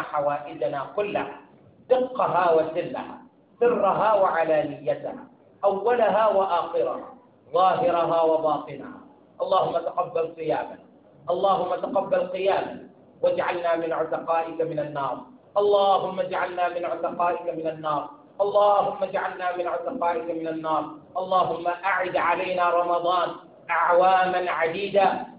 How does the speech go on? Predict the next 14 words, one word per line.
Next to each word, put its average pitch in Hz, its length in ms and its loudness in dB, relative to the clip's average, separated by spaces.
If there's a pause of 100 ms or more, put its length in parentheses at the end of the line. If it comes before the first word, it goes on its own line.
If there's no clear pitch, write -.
وأزمنة 196 720 2
مديدة. 165 600 0 (380)
اللهم 202 460 2 (280)
أعد 180 300 0
علينا 175 480 0
رمضان 170 540 2 (360)
أعواما 175 720 2
عديدة 165 680 -2 (240)
وأزمنة 175 680 0 (220)
مديدة، 175 400 -2 (380)
ونحن 170 600 -2
في 170 220 0
خير 175 600 0
وعافية 156 720 0